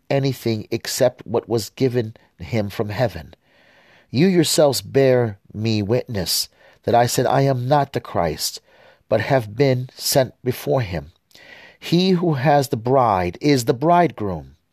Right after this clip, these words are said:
The friend of the bridegroom who stands and hears him rejoices greatly at the bridegroom's voice. Therefore, this joy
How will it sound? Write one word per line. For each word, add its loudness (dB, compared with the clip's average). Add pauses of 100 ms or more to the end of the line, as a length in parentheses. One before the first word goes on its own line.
(500)
The -2
friend 0 (420)
of 2
the 0
bridegroom 0 (200)
who -2
stands 0 (240)
and -2
hears 2
him -4
rejoices 0
greatly -2 (1500)
at 0
the -2
bridegroom's -2
voice. -2
Therefore, 0 (640)
this 0
joy 4